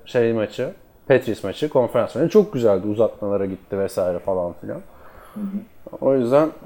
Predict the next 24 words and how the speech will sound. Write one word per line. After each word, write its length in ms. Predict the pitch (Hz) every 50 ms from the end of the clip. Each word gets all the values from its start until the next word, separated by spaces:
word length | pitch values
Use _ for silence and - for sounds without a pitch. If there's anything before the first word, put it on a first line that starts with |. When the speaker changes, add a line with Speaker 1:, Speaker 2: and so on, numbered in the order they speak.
| -
Speaker 1:
ama 220 | 139 143 147 147 143 -
yine 240 | - 151 147 113 110
de, 200 | 123 139 143 - - - - - - - - - - - -
e, 100 | 123 131
bir 100 | 139 135
hayal 300 | - 135 131 123 127 123
kırıklığı 360 | 120 - - 113 107 - - 101
oldu. 280 | 98 95 98 104 110
Özellikle 680 | 113 113 135 127 131 139 151 156 - 127 127 143 165 - - - - 110 110
Rams 240 | 131 135 135 127 -
açısından 540 | 95 - 101 - 104 95 92 92 92 92 92
bence. 220 | 92 95 95 95
Sen 260 | - - 117 117 117
git 120 | 113 - 107
iki 220 | 107 - - 135
yıldır 260 | 127 117 110 113 110
ligin 260 | 110 104 107 113 110
en 100 | 113 113
iyi 140 | 110 113 110
hücumu 400 | 107 117 104 113 117 113 107 107
ol. 40 | 127 - - - - - - - - - - - - - - - - - - - - -
Sonra 360 | - 117 110 107 110 110 107
böyle 200 | 110 104 95 101
Speaker 2:
Evet. 440 | 110 - 151 123 - - - -